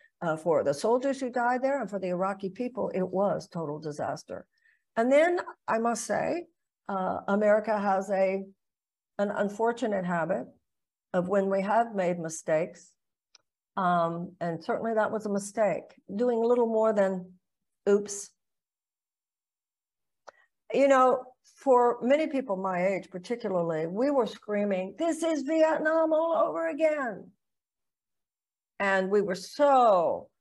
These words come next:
you know, the voices of people saying that were so overwhelmed. And I felt, you know, if this country had appropriately experienced the shame and the horror of what it meant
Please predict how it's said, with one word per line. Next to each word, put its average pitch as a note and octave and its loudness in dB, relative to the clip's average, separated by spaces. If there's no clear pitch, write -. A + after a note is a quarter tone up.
you G3 -2
know, E3 2
the F3 0
voices A#3 4
of G#3 -6
people G#3 -2
saying A3 0
that F#3+ 0
were F#3 -4
so A3+ 0
overwhelmed. G3+ -2
And C#4+ -4
I C#4+ 0
felt, C#4+ 4
you D4 2
know, C#4 6
if C4+ 2
this D#4+ -4
country D4+ -2
had A3 0
appropriately F3+ 0
experienced G#3+ 0
the F3+ -4
shame G#3 2
and E3+ -4
the D#3 -6
horror E3 -4
of G3 2
what A#3 2
it - 0
meant G3 2